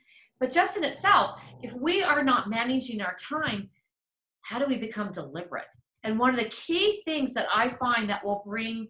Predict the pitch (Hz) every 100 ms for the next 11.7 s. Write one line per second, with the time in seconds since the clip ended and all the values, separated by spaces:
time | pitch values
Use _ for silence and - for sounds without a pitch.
0 | _ 214 - 226 220 - 175 170 - -
1 | - 202 214 269 277 294 269 269 262 247
2 | - 226 214 170 - 160 139 143 - -
3 | - 190 190 196 269 330 330 320 320 285
4 | 190 180 - 175 202 202 190 170 - 190
5 | 208 - 160 - - - - - - 240
6 | 247 220 220 196 165 139 127 139 143 -
7 | 165 170 - - 180 170 165 160 254 269
8 | - _ - _ _ - 208 214 214 208
9 | 277 285 285 262 233 - 190 196 214 202
10 | 165 - 170 185 - 247 240 240 214 214
11 | 214 208 208 165 165 180 190